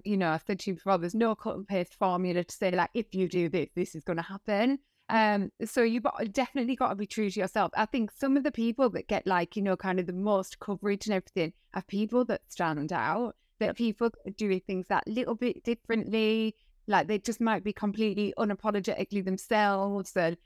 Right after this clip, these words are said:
you know, and it's, I think it's got, it's whatever it feels right to you, but you've got to be, you know, kind of, um, you've just got, you've got to be active.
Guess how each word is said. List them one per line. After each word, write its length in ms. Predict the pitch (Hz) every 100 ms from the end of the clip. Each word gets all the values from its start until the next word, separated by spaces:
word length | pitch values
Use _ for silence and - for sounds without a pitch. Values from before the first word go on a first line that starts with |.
| _ -
you 140 | 214
know, 340 | 214 196 185
and 340 | 170 147 196 -
it's, 340 | 175 208 190 - _ _
I 80 | 233
think 320 | 247 262 240
it's 220 | 262 214 -
got, 120 | - -
it's 240 | 220 196 - _
whatever 520 | 226 226 - 247 226
it 140 | 277 208
feels 260 | 240 220 208
right 200 | 202 -
to 120 | -
you, 300 | 208 190 175 - _ _ _ _ _ _ -
but 100 | 233
you've 300 | 208 196 -
got 240 | 262 -
to 120 | -
be, 520 | 226 226 214 202 185 -
you 140 | 220
know, 160 | 214 190
kind 300 | - 190 180
of, 160 | 175 - _ _ _ -
um, 580 | 202 190 180 175 165 - _ _ _ _ _ _ _ _ _ _
you've 240 | 214 220 -
just 160 | 349
got, 180 | - -
you've 220 | 233 240
got 180 | - -
to 80 | 214
be 220 | 190 - -
active. 560 | - - - 226 240